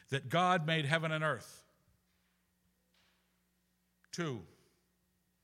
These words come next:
you are his people. And what is his name? Yahweh of armies. When we submit to these things, we have the beginning of knowing,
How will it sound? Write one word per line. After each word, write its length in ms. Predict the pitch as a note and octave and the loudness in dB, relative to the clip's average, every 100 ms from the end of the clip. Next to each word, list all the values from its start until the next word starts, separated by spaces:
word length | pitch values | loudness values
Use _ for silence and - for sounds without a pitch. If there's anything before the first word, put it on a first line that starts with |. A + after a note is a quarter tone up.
| _ _ _ _ _ _ _ _ _ - _ | _ _ _ _ _ _ _ _ _ -20 _
you 200 | A#2 C#3 | -4 0
are 120 | C#3+ | 2
his 140 | C#3+ C3+ | 2 -2
people. 440 | - C3 - F#2 - - _ _ _ _ _ _ _ _ _ _ _ _ _ _ _ _ _ _ _ _ _ _ | -2 -4 -6 -14 -16 -20 _ _ _ _ _ _ _ _ _ _ _ _ _ _ _ _ _ _ _ _ _ _
And 180 | G#2+ G2+ | -14 -8
what 160 | A2+ B2+ | -6 -6
is 120 | A2+ | -6
his 220 | B2+ G#2+ | -8 -6
name? 400 | C3 C3 A2 F2 - _ _ _ _ _ _ _ _ _ _ - | 0 2 0 -6 -12 _ _ _ _ _ _ _ _ _ _ -12
Yahweh 440 | G#2 A2+ A#2 A2+ G#2+ - | -4 -4 -2 -4 -6 -10
of 120 | G#2+ | -10
armies. 320 | A2 G#2 F#2+ D2+ - - _ _ _ _ _ _ _ _ _ _ _ _ _ _ _ _ _ _ _ _ _ _ _ _ _ _ _ _ _ _ _ _ _ _ _ _ _ _ _ _ _ _ _ | -6 -6 -6 -10 -18 -20 _ _ _ _ _ _ _ _ _ _ _ _ _ _ _ _ _ _ _ _ _ _ _ _ _ _ _ _ _ _ _ _ _ _ _ _ _ _ _ _ _ _ _
When 180 | C#3+ D3+ | 0 0
we 100 | C#3 | 0
submit 680 | - D3 C3+ C#3 G3+ A3 - | -2 -2 -4 -2 -4 -4 -6
to 140 | D#3 | -6
these 400 | B2 C3 A#2 - | -4 -4 -4 -8
things, 500 | - C3 A2+ A2+ G2+ | -2 0 0 -2 -6
we 160 | B2 C#3+ | -4 -2
have 240 | D3 B2+ | -2 -4
the 60 | C3+ | -6
beginning 720 | B2 C3+ A#2 D#3+ F#3+ F3 E3 | -6 -10 -8 -4 -2 -2 -2
of 160 | C#3+ | -4
knowing, 360 | D3+ D#3 A2+ E2+ | -4 -2 -4 -8